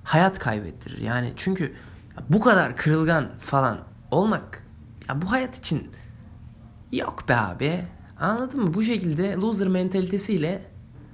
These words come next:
standart bir hayatın olur. Yani bir kere geldiğin hayatta standart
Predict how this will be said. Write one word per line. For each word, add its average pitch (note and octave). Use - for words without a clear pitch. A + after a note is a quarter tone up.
standart B3
bir G#3+
hayatın G3+
olur. B2
Yani E3+
bir D#3
kere G#3
geldiğin F#3+
hayatta F#3+
standart G3+